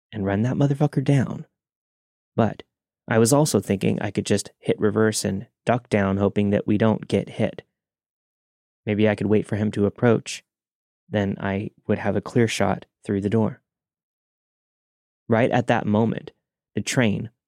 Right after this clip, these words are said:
fully passed, revealing that there were also cars on the other side, facing our direction.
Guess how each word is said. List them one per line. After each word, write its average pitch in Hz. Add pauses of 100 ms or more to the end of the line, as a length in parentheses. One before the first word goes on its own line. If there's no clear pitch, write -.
(160)
fully 107
passed, -
revealing 104
that 101
there 107
were 107
also 113
cars 95
on 101
the 101
other 117
side, - (380)
facing 120
our 101
direction. 107